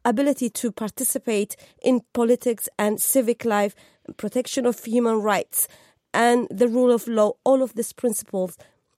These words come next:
which are part, the key principles of democracy, this is what is essential. How do you implement it and ensure that, uh, countries' people can enjoy this basic rights? It should be basic rights. So it is all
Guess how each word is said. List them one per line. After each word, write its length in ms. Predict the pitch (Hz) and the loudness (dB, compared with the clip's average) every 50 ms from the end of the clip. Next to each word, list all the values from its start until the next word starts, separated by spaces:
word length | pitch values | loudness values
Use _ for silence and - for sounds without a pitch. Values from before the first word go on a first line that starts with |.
| _ _ - | _ _ -8
which 280 | - 220 240 233 - - - | -4 -4 -4 -4 -4 -4 -4
are 140 | 214 220 | -4 -4
part, 460 | 220 - _ - 277 254 185 175 - - | -4 -6 _ -4 -2 -2 -2 -2 -6 -8
the 260 | - - 196 196 - - - - | -10 -8 -8 -10 -10 -12 -12 -10
key 120 | - 247 | -8 -8
principles 540 | - - 262 240 - - 202 - 202 - - | -4 -4 -4 -4 -2 -4 -8 -8 -8 -8 -8
of 80 | 202 | -8
democracy, 480 | - 208 208 226 214 - 208 - 202 196 - _ _ _ - | -6 -4 -4 -4 -4 -4 -6 -6 -6 -10 -12 _ _ _ -6
this 220 | 214 277 302 - | -2 -2 0 2
is 200 | 277 254 208 202 | 2 2 0 0
what 380 | 196 196 220 202 - - - - _ | -2 0 0 0 0 0 -4 -10 _
is 260 | - 214 220 208 208 - - | 0 2 2 2 0 -2 -4
essential. 560 | 220 - - - 233 208 - - - 117 - - - _ _ | -4 -4 -2 0 0 0 0 -2 -4 -6 -6 -8 -14 _ _
How 200 | - - 262 262 | -6 -2 0 0
do 140 | 233 208 233 | 0 0 -2
you 100 | 247 - - | -4 -2 0
implement 580 | - 269 247 - 254 226 180 175 170 185 - - | 0 0 0 0 0 -2 0 0 -2 -4 -4 -4
it 160 | 226 214 - - _ _ _ _ - | -6 -6 -6 -10 _ _ _ _ 0
and 180 | 240 247 254 | 2 4 4
ensure 460 | 247 247 233 - - - 294 277 247 220 | 4 4 2 0 -4 -4 -4 -2 -4 -4
that, 400 | 190 - 190 180 175 180 - - - - _ _ - - | -4 -4 -2 -2 0 -2 -4 -8 -14 -20 _ _ -6 -4
uh, 140 | 202 208 185 - | -2 -2 -2 -2
countries' 500 | - 247 247 233 - - 226 220 - - | -2 -2 -2 -4 -4 -6 -6 -6 -6 -8
people 460 | - - 247 240 214 - 214 196 190 | -8 -8 -8 -8 -6 -6 -6 -6 -6
can 240 | - - 185 - - - | -6 -6 -6 -6 -4 -2
enjoy 500 | 208 214 185 - 240 214 180 139 - - _ _ _ _ _ _ | -4 -4 -2 0 0 2 2 0 -2 -6 _ _ _ _ _ _
this 400 | 196 208 208 208 196 - - - _ _ _ _ _ | -4 -2 0 0 0 -2 -4 -6 _ _ _ _ _
basic 440 | - 226 254 247 208 233 - - - | 0 2 2 2 2 0 -6 -6 -4
rights? 320 | 220 233 190 - - - - | -2 0 0 -2 -4 -8 -10
It 80 | - | -10
should 260 | - - - 269 214 | -8 -6 -4 -4 -4
be 100 | 196 233 | -4 -6
basic 360 | 208 190 214 202 190 214 - 226 | -4 -2 -2 -2 -2 -6 -6 -4
rights. 240 | 220 165 127 - - - _ _ _ _ | -2 -4 -4 -4 -8 -16 _ _ _ _
So 140 | - 269 214 - - _ _ _ _ - | -8 -6 -6 -6 -8 _ _ _ _ -4
it 200 | 311 302 - 320 | -4 -2 -2 -2
is 160 | 294 240 - - | -4 -4 -4 -2
all 320 | - 247 262 269 285 262 | 2 2 4 4 2 0